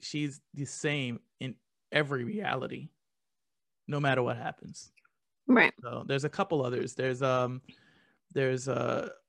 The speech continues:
Speaker 1: one that's in the, the Guardians of the Galaxy three thousand. Her name is Gemma, I think it is. Uh, f-, uh, what's her name? Uh, Jean Grey and, uh,
Speaker 2: Mm-hmm.
Speaker 1: Kang are Nexus beings, just
Speaker 2: Yeah.
Speaker 1: to name a few. So, like, those are,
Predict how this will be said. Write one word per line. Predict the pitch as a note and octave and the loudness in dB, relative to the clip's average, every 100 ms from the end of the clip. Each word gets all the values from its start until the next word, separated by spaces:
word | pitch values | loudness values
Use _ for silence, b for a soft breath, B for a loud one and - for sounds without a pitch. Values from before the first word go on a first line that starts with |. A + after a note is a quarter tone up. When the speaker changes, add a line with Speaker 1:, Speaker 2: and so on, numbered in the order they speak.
| _ | _
Speaker 1:
one | - D3+ D#3 | -2 0 0
that's | D3 C3+ - | 2 0 0
in | C3+ | -2
the, | B2+ B2 A#2+ | 0 -2 -2
the | C3 | -4
Guardians | C3+ C#3+ C#3 C3+ | 0 2 2 -2
of | B2+ | -2
the | |
Galaxy | B2+ C3+ C#3 C#3 B2+ | 2 4 2 0 -6
three | - B2+ | -6 -2
thousand. | C3 C3 C3+ C3 | 2 2 2 -2
Her | B2 | -4
name | B2+ A#2+ | -6 -6
is | A#2+ | -6
Gemma, | - B2 B2 | -4 -4 -2
I | B2+ C3 | -2 -4
think | B2+ B2+ | -6 -6
it | A#2+ | -2
is. | A#2+ B2 - b b b b | -2 -2 -8 b b b b
Uh, | C3+ B2+ B2 B2 A#2+ A#2+ | 2 4 4 0 -2 -4
f-, | - - - _ _ _ _ - | -10 -20 -20 _ _ _ _ -16
uh, | C3+ B2+ | -14 -14
what's | D3 D#3 | -16 -14
her | C#3 | -12
name? | C#3+ - - _ | -14 -16 -20 _
Uh, | - - - | -20 -18 -4
Jean | D3+ | 0
Grey | C#3+ C3+ C#3 C#3 - _ _ - | 4 4 4 0 -10 _ _ -4
and, | C#3 C#3 | 0 2
uh, | C3 | 6
Speaker 2:
Mm-hmm. | A3+ A3 | 10 10
Speaker 1:
Kang | G#3 E3 - _ - | 10 6 -4 _ -4
are | C3+ B2+ | 2 2
Nexus | B2+ C#3 C3 C#3 | 2 -4 -6 -4
beings, | C3 B2+ - - - _ _ _ _ _ _ - | -4 -4 -6 -12 -16 _ _ _ _ _ _ 2
just | D#3+ | 4
Speaker 2:
Yeah. | D#3 | 4
Speaker 1:
to | D3 | 2
name | C3+ | -6
a | B2 | -6
few. | - - | -8 -10
So, | - B2+ | -4 -2
like, | B2+ B2 - | 2 0 2
those | C3+ C#3 C#3 | 2 2 4
are, | C3 C3 | 4 2